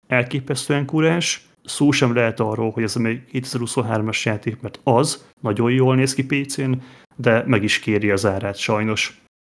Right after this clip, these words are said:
Amit még ugye itt az grafika mellett szoktunk említeni, az az audio része a dolognak, és ez egy annyira kiemelkedő pontja még a játéknak, hogy tényleg ez is olyan, hogy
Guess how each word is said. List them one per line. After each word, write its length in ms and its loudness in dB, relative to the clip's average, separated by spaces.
Amit 240 2
még 160 2
ugye 180 4
itt 120 0
az 120 2
grafika 420 0
mellett 220 0
szoktunk 380 -4
említeni, 500 0
az 140 -4
az 100 -4
audio 420 2
része 300 -2
a 60 -2
dolognak, 480 -2
és 140 -8
ez 200 -2
egy 220 -2
annyira 420 2
kiemelkedő 600 0
pontja 360 -4
még 120 -6
a 40 -4
játéknak, 600 -6
hogy 260 0
tényleg 340 6
ez 140 8
is 140 6
olyan, 260 6
hogy 220 0